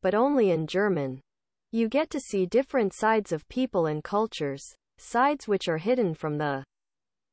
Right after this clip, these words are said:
English-speaking world. You even get to see different sides of yourself.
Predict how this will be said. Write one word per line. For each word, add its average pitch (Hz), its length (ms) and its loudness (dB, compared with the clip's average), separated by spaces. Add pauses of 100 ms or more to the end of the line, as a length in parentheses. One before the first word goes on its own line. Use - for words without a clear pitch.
English-speaking 254 1000 2
world. 160 460 2 (260)
You 226 200 2
even 302 300 0
get 214 180 2
to 190 100 -4
see 185 240 0
different 202 480 0
sides 214 380 0
of 156 140 -4
yourself. 156 680 -2